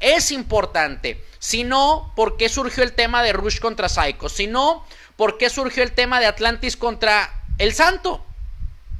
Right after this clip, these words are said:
Eh, es una, es un, es una lucha que surgió por el internet.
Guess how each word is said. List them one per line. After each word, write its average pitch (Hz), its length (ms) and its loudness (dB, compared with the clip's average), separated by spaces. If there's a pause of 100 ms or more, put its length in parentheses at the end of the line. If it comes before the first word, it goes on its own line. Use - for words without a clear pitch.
(680)
Eh, 143 400 0
es 160 160 2
una, 233 320 6
es 196 160 4
un, 254 180 0
es 214 220 4
una 262 180 8
lucha 294 400 4
que 269 100 4
surgió 240 440 2
por 294 120 6
el 277 120 2
internet. 247 500 0